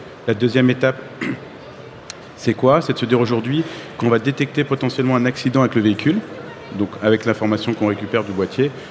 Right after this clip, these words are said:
on est capable de prévenir de plateformes d'assistance qui peuvent prendre contact avec le driver, donc avec le conducteur, et lui demander si tout va bien ou s'il faut envoyer les forces de, enfin,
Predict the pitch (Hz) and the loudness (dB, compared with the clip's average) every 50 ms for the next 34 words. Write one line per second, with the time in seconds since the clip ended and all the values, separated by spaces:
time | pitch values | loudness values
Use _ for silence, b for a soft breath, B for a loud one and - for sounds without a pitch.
0 | B B B - 113 120 120 117 - 117 - 127 135 131 - - - - - - | B B B 0 2 2 2 2 0 2 2 2 0 0 -2 -10 -16 -16 -16 -14
1 | - 113 113 120 - - 131 120 127 127 123 120 107 113 113 - - 113 110 107 | -6 -4 -4 -4 0 0 0 2 4 2 2 2 0 0 -2 0 0 2 2 2
2 | 101 - 107 98 - - 120 147 - - - 127 135 131 127 - - 131 123 - | 0 0 -4 -6 -4 -2 -2 -2 -4 -4 -4 -2 -2 -2 -2 -2 -4 -4 -2 -2
3 | 123 120 - 131 127 - 123 113 107 104 - 110 104 98 92 87 101 98 95 87 | -4 -2 0 -2 0 2 2 2 2 0 0 0 0 0 0 0 0 0 2 0
4 | 80 85 101 123 123 104 - 104 - 117 104 - 107 98 92 - - 113 127 139 | 0 -2 -2 -2 -2 -4 -4 -4 -4 -4 -2 -2 -4 -4 -4 -2 0 0 0 0
5 | B B B B B - 110 110 104 104 101 98 113 104 - 104 - - 101 95 | B B B B B -2 0 2 2 2 2 0 -2 -4 -4 -8 -10 -4 0 0
6 | 90 82 92 104 127 - 107 107 107 - - 127 131 135 123 - 127 113 107 104 | 0 2 0 0 0 0 -2 -4 -4 -4 -4 -4 -4 -4 -6 -4 -2 0 0 2
7 | 107 104 101 - 104 98 107 - - 104 95 | 2 0 -2 -4 -6 -6 -6 -6 -4 -4 -4